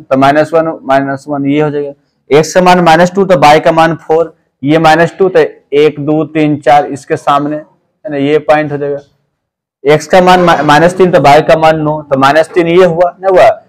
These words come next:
इधर एक, दो, तीन, चार, पाँच, छः, सात, आठ और क्या हुआ, नौ, यानी ये point आएगा। यानी इसका ग्राफ जो रहेगा, इस तरह से रहेगा, इसका ग्राफ क्या हुआ,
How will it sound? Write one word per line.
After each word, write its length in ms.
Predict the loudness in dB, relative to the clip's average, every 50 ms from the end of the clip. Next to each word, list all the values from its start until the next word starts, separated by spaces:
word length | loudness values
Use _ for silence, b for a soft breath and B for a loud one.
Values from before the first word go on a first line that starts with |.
| _ _ -2 0 2
इधर 280 | 4 2 2 0 -4 -2
एक, 260 | 0 0 0 0 0 -2
दो, 180 | -2 -2 -2 -4
तीन, 320 | -4 -4 -4 -2 -2 -2
चार, 240 | 0 2 2 2 2
पाँच, 380 | 0 0 0 0 0 -4 -6 -6
छः, 200 | -6 -4 -4 -4
सात, 440 | -4 0 0 2 2 2 0 -4 -8 -2
आठ 280 | 0 2 2 2 0
और 100 | -2 -2
क्या 140 | 0 2 2
हुआ, 340 | 4 4 2 2 -2 -8 -20 _ _ _ _ -10 -6
नौ, 300 | -4 -2 0 -2 -2 -4 -6 -4 -2
यानी 160 | -2 0 2
ये 180 | 2 2 2 2
point 420 | 0 2 0 0 0 0 0 0
आएगा। 140 | 0 0 0
यानी 520 | -2 -4 -12 _ _ _ _ -4 -2 -2 -2
इसका 300 | -2 -2 0 0 2 2
ग्राफ 280 | 4 4 4 4 4
जो 120 | 2 2 2
रहेगा, 320 | 4 4 4 4 2 2
इस 180 | 0 -2 -4 -4
तरह 120 | -4 -4
से 140 | -4 -6 -12
रहेगा, 300 | -12 -10 -12 -14 -16 -20 _ _ _ _ _ _ _ _ _ _ _ _ _ _ _ _ _ _ _ _ _ _ _ _ _ _ _ _ _ _ _ _ -8
इसका 260 | -8 -4 0 2 4
ग्राफ 320 | 4 4 4 4 2 2 2
क्या 100 | 2 4
हुआ, 220 | 4 2 0